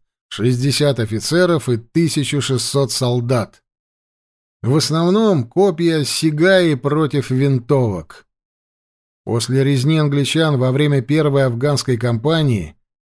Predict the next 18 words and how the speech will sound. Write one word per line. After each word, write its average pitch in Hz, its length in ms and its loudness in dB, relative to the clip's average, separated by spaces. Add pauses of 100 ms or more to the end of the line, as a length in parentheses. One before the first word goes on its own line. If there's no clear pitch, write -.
(180)
по 87 120 -16
крайней 143 360 2
мере, 185 340 4
вырвался 175 600 2
один 160 300 0
единственный 175 720 2
человек, 165 580 2
военный 156 460 0
врач. 160 560 0 (1040)
Но 127 340 -2
из-под 143 460 -2
Исант-Хлавана 131 1160 0
ни 123 380 2
один 127 540 0
британец 120 680 0
не 113 140 0
ушел 113 380 -2
живым. 101 540 -2